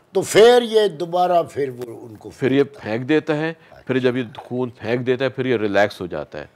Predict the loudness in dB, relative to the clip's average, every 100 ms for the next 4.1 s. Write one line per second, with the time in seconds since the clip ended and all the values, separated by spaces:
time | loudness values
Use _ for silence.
0 | _ -20 -10 -8 -6 -6 -8 -10 -14 -14
1 | -16 -18 -18 -20 _ _ -18 -16 -16 -16
2 | -16 -18 _ _ _ _ -4 -2 -4 -6
3 | -8 -8 -8 -10 -14 -14 -12 -16 -14 -16